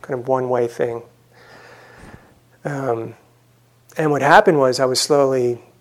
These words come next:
um, losing interest. I was losing fondness for the practice, but I didn't know it. And I kept doing it because I had had such already great benefit from that practice that I was doing.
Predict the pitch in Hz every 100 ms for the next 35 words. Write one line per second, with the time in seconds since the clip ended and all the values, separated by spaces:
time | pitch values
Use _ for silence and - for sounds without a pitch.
0 | _ 135 123 117 117 113 _ _ _ _
1 | _ _ 160 156 165 165 160 156 - 180
2 | - - - _ _ _ _ _ _ _
3 | _ _ _ _ _ _ _ _ _ 165
4 | 147 147 160 202 196 175 160 139 - _
5 | _ _ _ _ _ _ _ _ _ _
6 | _ _ - - 156 156 160 147 131 -
7 | - 131 127 131 123 135 - 135 156 143
8 | 131 127 120 147 - _ _ - 139 131
9 | - 160 156 143 151 143 - 139 135 123
10 | 135 131 - 147 139 131 - 151 - -
11 | _ _ - 139 135 147 147 123 135 123
12 | 131 131 - 123 - 127 127 127 - 139
13 | 143 - - - - 123 123 143 139